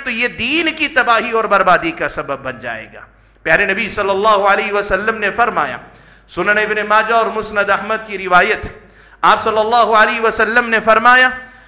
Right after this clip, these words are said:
"ایاکم والغلو"، اور دوسری روایت میں، "ایاکم والغلو فی الدین"، اے لوگو، دین کے مسئلے میں غلو کرنے سے بچو، حد سے آگے بڑھنے سے بچو۔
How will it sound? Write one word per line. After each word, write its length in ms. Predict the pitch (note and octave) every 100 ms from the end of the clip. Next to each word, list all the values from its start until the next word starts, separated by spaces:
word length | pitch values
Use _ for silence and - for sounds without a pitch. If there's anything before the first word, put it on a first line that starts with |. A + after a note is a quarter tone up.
| _ _
"ایاکم 640 | A3+ A#3+ D4 B3+ B3+ A#3
والغلو"، 680 | A3+ A3 C#4+ E4 C4+ D#3+ B2 - - - _ _
اور 100 | E3
دوسری 300 | A3+ G#3+ A3
روایت 280 | G#3 A3 A3
میں، 80 |
"ایاکم 440 | G#3 A3+ G#3+ G#3+ G3+
والغلو 520 | G3+ G3+ A3 B3+ G#3+ G#3
فی 80 | G#3
الدین"، 840 | G#3 - G3 B3 A#3 F3+ C#3 - - - -
اے 100 | D#3+
لوگو، 340 | E3+ F#3 G3
دین 360 | - F#3+ G3+ F#3+
کے 120 | F#3
مسئلے 560 | E3+ F#3 - G3 G3 F3+
میں 160 | F3 -
غلو 300 | F#3+ G#3+ A3+ F#3
کرنے 320 | F#3 D#3 D#3+
سے 200 | D3 D3+
بچو، 400 | B2+ B2 - A2+ A2+ - - -
حد 200 | G3+ A3 G#3 G#3+
سے 280 | F3 E3 -
آگے 340 | E3+ F#3 A3
بڑھنے 380 | G3 F#3 F3 E3
سے 200 | - D3
بچو۔ 420 | C#3+ C#3 D3 B2+